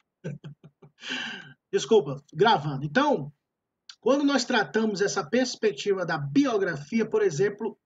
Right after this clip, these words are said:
no Evangelho de Lucas fala que o Senhor Jesus, com doze anos de idade, estava na sinagoga compartilhando da palavra com os, os eruditos, os, os mestres da época.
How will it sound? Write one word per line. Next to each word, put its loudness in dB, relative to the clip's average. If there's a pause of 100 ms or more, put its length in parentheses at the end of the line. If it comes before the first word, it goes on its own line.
(140)
no -2
Evangelho 2
de -4
Lucas -2
fala 0
que -2
o 2
Senhor -2
Jesus, -2
com -4
doze 2
anos -2
de -6
idade, -4 (540)
estava 0
na 0
sinagoga 0 (580)
compartilhando 0
da -4
palavra -2
com -2
os, -4 (600)
os 8
eruditos, 2
os, -2 (520)
os -2
mestres 2
da 2
época. -4